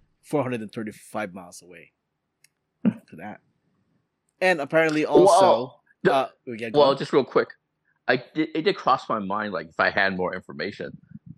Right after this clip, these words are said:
Speaker 2: to maybe, like, "Hey, send this message, uh, t-, send, send a message to this person." But there's no, there's nothing
Speaker 1: Yeah.
Speaker 2: in that, in that, in that balloon or that mes-,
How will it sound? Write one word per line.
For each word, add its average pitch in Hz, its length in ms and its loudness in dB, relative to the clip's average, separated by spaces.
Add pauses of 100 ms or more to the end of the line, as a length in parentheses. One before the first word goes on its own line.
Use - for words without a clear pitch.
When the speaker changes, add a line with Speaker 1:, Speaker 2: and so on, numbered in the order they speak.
(180)
Speaker 2:
to 123 120 2
maybe, 98 280 2
like, 85 180 0
"Hey, 117 300 0 (120)
send 101 120 -4
this - 200 -8
message, 95 440 -6
uh, 82 120 2
t-, - 180 -6
send, 107 260 0
send 95 260 2
a 78 120 2
message 85 380 -2
to - 80 -12
this - 100 -12
person." - 300 -6
But 104 100 2
there's 117 160 2
no, 98 300 4 (280)
there's 151 120 0
nothing 135 420 -2 (300)
Speaker 1:
Yeah. 107 120 -12 (120)
Speaker 2:
in 113 120 -2
that, 92 300 0
in 101 140 -6
that, 82 220 -2 (180)
in 95 80 -8
that 80 260 -6
balloon 85 540 -4
or 76 100 -4
that 76 140 -6
mes-, 78 180 -8